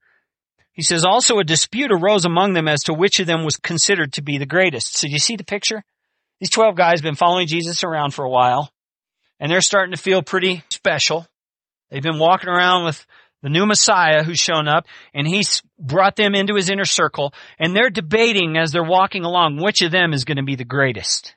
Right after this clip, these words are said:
in his kingdom. Ever had one of those conversations? I hear it all the time. And little boys saying, "I'm, I'm better at skateboarding than you. I can do an ollie. What can you do?" You know,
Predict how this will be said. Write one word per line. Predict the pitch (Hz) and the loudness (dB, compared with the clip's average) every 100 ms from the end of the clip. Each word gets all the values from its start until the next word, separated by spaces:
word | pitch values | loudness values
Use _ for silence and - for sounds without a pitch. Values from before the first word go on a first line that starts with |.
| _ _ _ - | _ _ _ -14
in | 123 | -8
his | 120 | -6
kingdom. | - 143 113 73 - _ _ _ _ _ _ _ 147 | -4 -6 -6 -14 -20 _ _ _ _ _ _ _ -2
Ever | 151 | 0
had | 160 | 0
one | 156 | 0
of | 160 | 0
those | 151 | 0
conversations? | - 151 147 - 156 - - - _ _ _ _ _ _ _ _ _ _ - | 0 -2 -2 -2 -2 -6 -8 -14 _ _ _ _ _ _ _ _ _ _ -6
I | 127 | -2
hear | 127 131 | 0 0
it | 127 | 2
all | 117 | 0
the | 113 | -2
time. | 123 113 107 _ - | -6 -6 -8 _ -10
And | 127 | -4
little | 120 | -4
boys | 117 120 117 | -4 -6 -6
saying, | 120 113 | -6 -6
"I'm, | 120 226 190 151 _ - | 0 0 0 -6 _ -2
I'm | 240 | 0
better | 156 151 143 | 2 2 2
at | |
skateboarding | - 160 131 135 117 | 0 -2 -2 -2 -2
than | 120 | 0
you. | 180 185 156 151 _ _ _ _ _ _ _ - | 2 2 0 -6 _ _ _ _ _ _ _ -6
I | 190 | -4
can | 175 | 0
do | 160 180 | 2 2
an | 147 | 2
ollie. | 147 208 170 165 | 2 2 2 0
What | 180 | 0
can | - 185 | 0 -2
you | 214 | -2
do?" | 151 | -4
You | 139 143 | -4 -2
know, | 143 120 | -2 -4